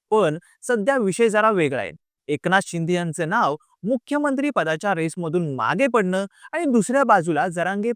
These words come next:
पाटलांनी आंदोलनाचं हत्यार एकाच टायमिंगला उपसल्यानं हे सगळं मुद्दामून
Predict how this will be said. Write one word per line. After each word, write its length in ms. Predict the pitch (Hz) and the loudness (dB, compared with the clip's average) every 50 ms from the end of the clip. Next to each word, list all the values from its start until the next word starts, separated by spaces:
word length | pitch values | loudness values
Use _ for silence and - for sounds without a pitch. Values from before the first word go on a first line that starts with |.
| - | -2
पाटलांनी 500 | - 135 143 - 240 277 269 208 175 185 202 _ _ - - - | -4 -4 -4 -4 -4 -4 -4 -2 -2 -4 -6 _ _ -14 -6 -2
आंदोलनाचं 760 | - 233 262 262 254 294 285 285 269 277 277 269 - 285 277 | 0 0 0 0 0 0 0 0 0 0 -2 -4 -2 -4 -4
हत्यार 440 | 202 208 202 - - - 226 233 - - - | -2 -2 -4 -4 -2 0 0 0 0 0 -2
एकाच 420 | 220 240 226 - 285 311 294 - - | -2 -2 0 0 -2 -2 -2 -2 -2
टायमिंगला 400 | 226 190 180 170 175 185 202 202 | -2 0 0 0 0 0 2 4
उपसल्यानं 640 | 202 175 139 - 185 202 - 285 285 202 147 135 139 147 _ _ _ _ - | 2 2 2 0 -4 -4 -2 -2 -2 -2 -2 -4 -4 -8 _ _ _ _ -6
हे 120 | 254 285 269 | -4 -4 -4
सगळं 540 | - - - - 226 247 247 190 160 165 175 - _ _ _ - 147 | -4 -4 -2 0 2 4 4 4 2 0 -4 -8 _ _ _ -10 -6
मुद्दामून 640 | 151 165 196 208 160 151 196 247 269 277 294 277 | -4 -2 0 0 0 -2 -2 -2 -2 -2 -2 -2